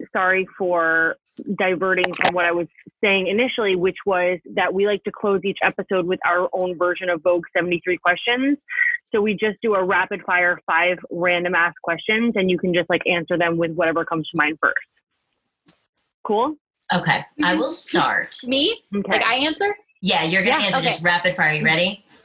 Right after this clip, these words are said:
Speaker 1: They're
Speaker 3: Okay.
Speaker 1: not sexual. They're just
Speaker 3: Oh.
Speaker 1: fun.
Speaker 2: Um,
Speaker 3: Okay.
Speaker 2: so
Speaker 1: Or maybe a little, a little sexual.
Speaker 2: if you don't use it, do you lose it?
Speaker 3: Say again.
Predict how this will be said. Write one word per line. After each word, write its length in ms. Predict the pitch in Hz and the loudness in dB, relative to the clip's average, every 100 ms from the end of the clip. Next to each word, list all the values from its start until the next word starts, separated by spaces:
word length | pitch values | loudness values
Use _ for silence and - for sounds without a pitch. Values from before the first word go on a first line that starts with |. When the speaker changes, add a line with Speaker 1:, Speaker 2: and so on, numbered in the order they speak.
| _ _ - | _ _ -4
Speaker 1:
They're 100 | 247 | 0
Speaker 3:
Okay. 80 | |
Speaker 1:
not 200 | 254 240 | 0 -2
sexual. 560 | - 196 - 170 113 190 _ _ _ | -4 -6 -2 -2 -2 -6 _ _ _
They're 140 | 220 202 | -2 0
just 100 | 202 175 | 0 0
Speaker 3:
Oh. 60 | |
Speaker 1:
fun. 320 | 170 151 - - _ _ - | 0 -4 -4 -12 _ _ -4
Speaker 2:
Um, 420 | 196 208 208 196 - _ | 0 0 -2 -6 -12 _
Speaker 3:
Okay. 220 | - - - - | -6 -6 -6 -8
Speaker 2:
so 440 | - 226 180 151 | -4 0 0 0
Speaker 1:
Or 120 | 254 269 | 0 0
maybe 280 | 302 302 | 0 2
a 60 | 262 | 2
little, 320 | 208 202 170 | 2 0 -2
a 60 | 190 | 0
little 220 | 190 180 | 0 -2
sexual. 420 | - 95 - - - _ _ _ _ _ _ _ _ _ _ _ | -2 -6 -2 -4 -6 _ _ _ _ _ _ _ _ _ _ _
Speaker 2:
if 160 | 233 262 | 0 2
you 80 | 285 | 2
don't 200 | 294 277 | 2 2
use 180 | 220 180 | 2 2
it, 100 | 170 | 0
do 100 | 160 | 2
you 160 | 151 139 | 0 0
lose 240 | 131 156 | -2 -2
it? 140 | - - - - _ _ _ _ _ _ _ _ _ - _ | -2 -6 -12 -20 _ _ _ _ _ _ _ _ _ -20 _
Speaker 3:
Say 80 | 226 | -2
again. 260 | 202 190 | 0 0